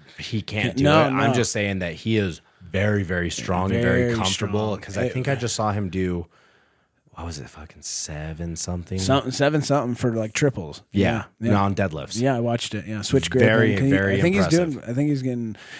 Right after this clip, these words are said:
Speaker 2: he's doing that big building block of, uh, like, a powerlifting style.
Speaker 1: Yes.
Speaker 2: 'Cause, yeah,
Speaker 1: Yeah, he's
Speaker 2: uh,
Speaker 1: doing a powerlifting meet.
Speaker 2: sick. Yeah, he's, and that's what I mean. It's like, dude, you might as well just do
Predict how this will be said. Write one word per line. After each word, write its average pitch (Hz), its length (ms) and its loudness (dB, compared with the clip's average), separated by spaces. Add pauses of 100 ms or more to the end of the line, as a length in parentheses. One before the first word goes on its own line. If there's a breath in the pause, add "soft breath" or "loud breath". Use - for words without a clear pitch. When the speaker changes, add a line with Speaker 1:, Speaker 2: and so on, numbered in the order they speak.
Speaker 2:
he's 135 120 0
doing 127 160 2
that 101 180 -4
big 95 260 -6
building 110 380 -4
block 98 400 -10
of, 92 220 -10
uh, 95 80 -8
like, 92 120 -10
a 95 80 -12
powerlifting 95 600 -8
style. 82 340 -10 (100)
Speaker 1:
Yes. 95 300 -2
Speaker 2:
'Cause, 120 180 0
yeah, 104 260 -4 (120)
Speaker 1:
Yeah, 87 160 0
he's 104 200 2
Speaker 2:
uh, - 20 -2
Speaker 1:
doing 113 160 2
a 95 40 -2
powerlifting 82 460 -6
meet. 80 60 -6
Speaker 2:
sick. - 360 -6 (440 loud breath)
Yeah, 123 300 0
he's, 175 260 4
and 151 160 2
that's 160 120 4
what 151 80 4
I 120 40 0
mean. 135 200 2
It's 98 120 -6
like, 104 160 -8
dude, 113 180 -4
you 117 100 -2
might 156 120 0
as 95 100 -8
well 95 80 -12
just 85 180 -16
do 90 220 -14